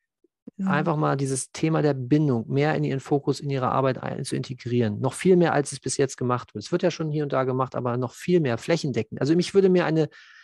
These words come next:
Speaker 2: eine Diskussion über dieses Thema in der Bevölkerung wünschen, wie wichtig
Speaker 1: Ja.
Speaker 2: Bindung ist. Weil Bindung ist Liebe, ja? Liebe ist Verbundenheit.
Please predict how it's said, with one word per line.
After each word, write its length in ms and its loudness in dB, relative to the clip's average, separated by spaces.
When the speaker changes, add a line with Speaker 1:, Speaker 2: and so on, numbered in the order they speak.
Speaker 2:
eine 220 4
Diskussion 640 6
über 200 6
dieses 260 0
Thema 340 2
in 80 0
der 180 4
Bevölkerung 640 0
wünschen, 420 0
wie 120 -4
wichtig 260 0
Speaker 1:
Ja. 60 -6
Speaker 2:
Bindung 320 2
ist. 260 -12
Weil 140 4
Bindung 280 6
ist 180 2
Liebe, 400 2
ja? 280 -2
Liebe 240 4
ist 200 0
Verbundenheit. 920 0